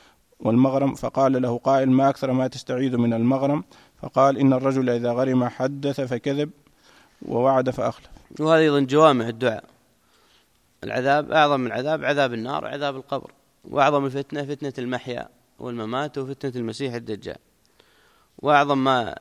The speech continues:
Speaker 2: يضيق على الإنسان في دنياه وفي آ-، في آخرته المأثم، الإثم والمغرم. فلما سئل عن الدين: "لماذا تستعيذ من الدين؟" قال: "إن الرجل إذا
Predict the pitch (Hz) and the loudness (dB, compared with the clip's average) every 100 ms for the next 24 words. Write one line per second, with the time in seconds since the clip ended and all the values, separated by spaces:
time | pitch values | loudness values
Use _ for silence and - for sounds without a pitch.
0 | _ - _ - - 107 113 131 120 113 | _ -20 _ -20 -12 -8 -6 -4 -2 0
1 | 117 113 131 117 117 107 113 120 117 113 | -2 -4 -6 -6 -8 -8 -6 -4 -4 -6
2 | 110 - - - 113 120 113 117 120 127 | -10 -8 -8 -8 -10 -10 -8 -10 -10 -14
3 | 123 _ _ 123 127 131 127 143 - _ | -20 _ _ -12 -10 -10 -10 -14 -18 _
4 | _ _ _ _ 113 110 135 - _ - | _ _ _ _ -12 -12 -12 -14 _ -2
5 | 156 127 101 73 _ _ _ _ _ _ | 4 4 2 -8 _ _ _ _ _ _
6 | _ _ _ _ - 160 160 143 147 139 | _ _ _ _ -6 -4 0 0 2 2
7 | 123 131 120 135 120 - _ - 147 151 | 4 2 0 0 0 -6 _ -12 -6 -4
8 | 131 127 127 - 120 120 117 101 113 123 | -4 -8 -12 -8 -6 -6 -8 -8 -10 -10
9 | - - - 143 139 131 131 143 131 117 | -16 -14 -4 -2 -2 -4 -6 -6 -6 -4
10 | 117 113 78 | -2 -4 -6